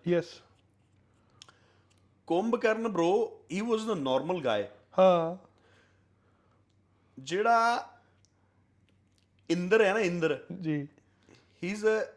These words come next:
Speaker 2: very shifty guy।
Speaker 1: Very shifty guy, I know।
Speaker 2: ਇੰਦਰ ਜਿਹੜਾ, ਇੰਦਰ ਬਹੁਤ ਸ਼ਿਫਟੀ ਆ, ਜਨਾਨੀ ਆਵਾਜ਼ ਬੜਾ ਸੀਗਾ ਬੰਦਾ।
Speaker 1: ਹੂੰ।
Speaker 2: ਹਿਸਟਰੀ ਇਹ ਕਹਿੰਦੀ ਹੈ।
Speaker 1: ਜੀ।
Speaker 2: ਜਦੋਂ ਰਾਵਣ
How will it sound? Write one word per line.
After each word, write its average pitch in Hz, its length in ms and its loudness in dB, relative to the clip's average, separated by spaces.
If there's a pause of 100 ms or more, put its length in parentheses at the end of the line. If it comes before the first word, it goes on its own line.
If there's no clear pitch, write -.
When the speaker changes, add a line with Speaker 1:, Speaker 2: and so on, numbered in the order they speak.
(680)
Speaker 2:
very 190 260 0
shifty 156 680 -10
guy। 95 340 -6
Speaker 1:
Very 160 120 0
shifty 143 320 -8
guy, 131 280 -8
I - 20 -10
know। 135 140 -14 (760)
Speaker 2:
ਇੰਦਰ 180 380 -2
ਜਿਹੜਾ, 196 340 2
ਇੰਦਰ 170 600 -4
ਬਹੁਤ 170 300 0
ਸ਼ਿਫਟੀ 185 560 -6
ਆ, 202 280 -2 (220)
ਜਨਾਨੀ 156 720 -4
ਆਵਾਜ਼ 143 320 2
ਬੜਾ 120 240 0
ਸੀਗਾ 123 240 -6
ਬੰਦਾ। 107 380 -8
Speaker 1:
ਹੂੰ। 175 440 -4 (1300)
Speaker 2:
ਹਿਸਟਰੀ 147 520 -4
ਇਹ 156 100 -2
ਕਹਿੰਦੀ 123 360 -6
ਹੈ। 113 60 -16 (100)
Speaker 1:
ਜੀ। 143 300 -6 (1300)
Speaker 2:
ਜਦੋਂ 202 640 2 (600)
ਰਾਵਣ 190 720 2